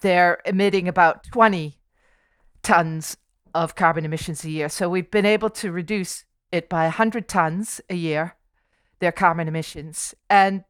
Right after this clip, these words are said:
they're continuing to work with us. We're working on heating controls for them now. So it's a long-term relationship. And I think that this is really where the quality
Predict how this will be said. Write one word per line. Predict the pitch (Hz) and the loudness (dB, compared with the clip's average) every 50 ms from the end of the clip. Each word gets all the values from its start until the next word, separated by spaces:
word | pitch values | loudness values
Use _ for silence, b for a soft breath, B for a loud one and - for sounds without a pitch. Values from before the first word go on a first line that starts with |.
| _ _ | _ _
they're | - 214 196 | 2 2 2
continuing | - - 220 - - 233 202 190 202 190 180 175 | 2 -2 -8 -2 -2 -2 0 0 -2 -2 -2 -4
to | - 185 | -6 -4
work | 165 196 196 - | -4 -4 -4 -2
with | - 214 202 | -2 0 0
us. | 208 208 - - | 0 0 -2 -6
We're | 180 180 175 | -6 -4 -4
working | 170 175 170 170 - 170 160 | -2 -4 -4 -6 -8 -6 -4
on | 160 156 156 | -4 -2 -4
heating | 160 151 214 247 240 262 240 226 | -4 -4 -4 -4 -2 -2 -4 -4
controls | - 262 190 - 226 220 214 214 208 - | -6 -8 -10 -4 -2 0 0 0 -2 -4
for | - 233 | -6 -2
them | 214 214 214 208 | 0 2 2 2
now. | 202 202 202 202 196 196 202 - _ _ _ _ _ _ _ _ _ _ _ _ | 2 2 4 4 4 2 0 -4 _ _ _ _ _ _ _ _ _ _ _ _
So | - - 247 226 214 | -2 2 4 6 6
it's | 214 208 - - | 4 2 2 0
a | 214 196 | 0 0
long-term | 190 202 214 226 226 233 240 220 226 214 - - - 214 196 190 180 | 2 4 4 8 8 8 8 6 2 -4 -6 -4 0 0 2 2 0
relationship. | 180 170 165 165 170 165 - - 196 170 - | 0 0 0 0 0 -2 -2 -2 -2 -2 0
And | 185 185 185 | 2 2 4
I | 185 | 2
think | 180 - 240 240 247 202 - _ _ _ _ _ _ _ _ _ _ | 2 2 -2 -2 -2 -2 -6 _ _ _ _ _ _ _ _ _ _
that | - 196 185 - | -6 -6 -4 -2
this | 269 262 - - | -4 -4 -4 -4
is | 254 214 - 196 | -4 -6 -6 -2
really | 180 208 208 202 196 185 | 0 2 2 4 4 2
where | 180 156 165 180 170 170 170 | 0 0 0 0 2 2 0
the | 160 165 | -2 -4
quality | - - - 190 180 180 170 170 165 - - 190 175 170 165 165 165 165 170 | -8 -4 -2 0 0 2 0 -2 -4 -6 -6 -4 -2 -2 -2 0 -2 -2 -4